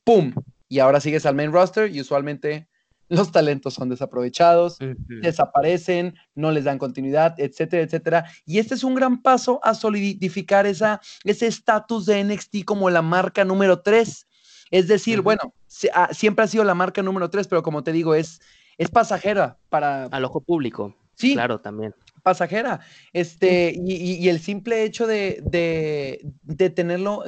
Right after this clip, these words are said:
Speaker 1: a una audiencia nacional ya te permite, pu-, eh, Adam Cole, eh, hab-, hab-, habló hace poco que él todavía no está del todo, o, o al menos no, eh, mm, perdón, me lo estoy confundiendo, fue Gargano el que dijo hace poco que él
Speaker 2: Ujú.
Speaker 1: no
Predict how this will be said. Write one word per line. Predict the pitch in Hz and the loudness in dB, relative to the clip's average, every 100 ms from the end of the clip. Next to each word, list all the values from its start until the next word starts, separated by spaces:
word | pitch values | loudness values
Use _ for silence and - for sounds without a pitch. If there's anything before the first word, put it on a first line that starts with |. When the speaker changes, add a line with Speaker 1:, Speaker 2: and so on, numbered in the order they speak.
| 165 | -6
Speaker 1:
a | 170 | -4
una | 180 190 | -4 -6
audiencia | 185 190 180 | -6 -8 -6
nacional | 196 190 180 175 | -6 -6 -4 -4
ya | 175 | -2
te | 170 | -4
permite, | 185 175 175 175 175 - - _ _ | -4 -4 -4 -4 -4 -8 -20 _ _
pu-, | 170 160 | 2 6
eh, | 151 147 131 104 | 6 6 4 2
Adam | - 165 190 | 2 4 4
Cole, | 190 196 190 131 143 | 4 4 4 2 -4
eh, | 147 143 135 127 104 | -2 -2 -2 -4 -4
hab-, | 139 120 | -4 -2
hab-, | 127 131 | -2 0
habló | 139 143 | 2 2
hace | 151 180 | 0 0
poco | 165 165 | 0 0
que | 175 | -2
él | 151 139 | -4 0
todavía | 165 151 151 | -2 0 0
no | 156 147 | 0 -4
está | 147 - 143 143 | -6 0 4 4
del | 139 127 | 2 -4
todo, | - 139 139 135 123 - _ | -2 0 0 -2 -4 -12 _
o, | 151 | 0
o | 139 151 | 2 2
al | 147 | 0
menos | 156 170 | -4 -4
no, | 160 156 151 | -4 -4 -4
eh, | 143 131 113 82 - - 160 | -2 -2 -4 -8 -8 -2 2
mm, | 160 165 | 2 0
perdón, | - 151 170 | 0 2 4
me | 160 | 2
lo | |
estoy | 131 143 | 0 -2
confundiendo, | 151 160 151 139 | 0 0 0 0
fue | 160 160 | 2 4
Gargano | 165 143 151 135 - - - - | 4 4 0 -2 -8 -20 -14 -12
el | 139 | -4
que | |
dijo | 151 147 | -2 0
hace | 165 165 | 0 0
poco | 160 151 160 | -4 -4 -4
que | 147 139 135 131 | -4 -4 -4 -4
él | 135 | -4
Speaker 2:
Ujú. | 139 | -2
Speaker 1:
no | 139 139 | -2 -2